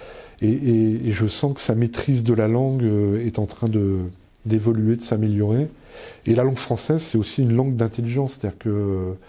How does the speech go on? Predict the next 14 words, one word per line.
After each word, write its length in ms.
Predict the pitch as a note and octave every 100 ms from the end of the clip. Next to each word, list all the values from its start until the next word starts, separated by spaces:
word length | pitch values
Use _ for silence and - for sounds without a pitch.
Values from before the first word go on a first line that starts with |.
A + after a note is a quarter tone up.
| - - - - - - -
c'est, 500 | - - - A2+ A2+
c'est 200 | - A#2+
une 120 | G#2+
langue 240 | A#2 C#3+ C3+
qui, 220 | - A#2
qui 140 | -
structure 400 | - - A#2 -
l'esprit, 400 | B2 A#2+ - C#3+ C3+ -
d'une 120 | A#2
certaine 320 | - A2+ A#2+
manière. 340 | B2 B2+ B2+ A2
Enfin, 160 | G#2
genre, 220 | G2 G#2+ G2+ G2 - - - - -
on, 140 | B2